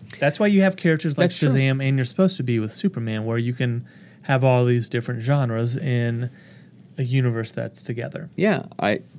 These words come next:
Speaker 2: that, that's actually a good point. I, I would agree with that. There just is a way of,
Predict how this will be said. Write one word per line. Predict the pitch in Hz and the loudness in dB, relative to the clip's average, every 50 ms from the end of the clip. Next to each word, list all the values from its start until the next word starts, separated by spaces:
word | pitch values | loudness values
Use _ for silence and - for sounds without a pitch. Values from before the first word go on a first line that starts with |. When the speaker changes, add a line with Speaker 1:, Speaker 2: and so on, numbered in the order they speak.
| - 110 | -6 -2
Speaker 2:
that, | 104 117 127 139 143 - - | 0 2 2 2 0 -2 -2
that's | 110 113 120 120 - | 0 0 0 0 0
actually | 123 110 107 - - 104 | 0 0 -2 -2 -4 -2
a | 95 | 0
good | 98 98 90 | 0 -2 -2
point. | - - 131 117 95 98 | -2 -6 -4 -4 -2 -2
I, | 87 90 95 92 95 | 0 0 0 -2 -2
I | - 95 | -2 -2
would | 95 92 98 95 | 0 0 0 -2
agree | 98 98 107 110 117 110 | -2 0 0 0 0 0
with | 92 85 - | -2 -4 -4
that. | - - - - - - - - - - - - - - - - | -6 -6 -6 -8 -12 -14 -18 -20 -20 -20 -20 -20 -20 -20 -8 -2
There | - 104 107 | 0 2 2
just | 104 98 110 104 98 - - - | 2 2 2 0 0 -2 -4 0
is | - 104 95 90 - | 2 2 2 2 0
a | 101 | 0
way | 90 92 92 90 90 90 90 - | 2 2 2 4 4 2 2 2
of, | - - 90 85 85 82 82 85 82 - - - | 0 0 2 2 2 0 -2 -4 -8 -12 -16 -20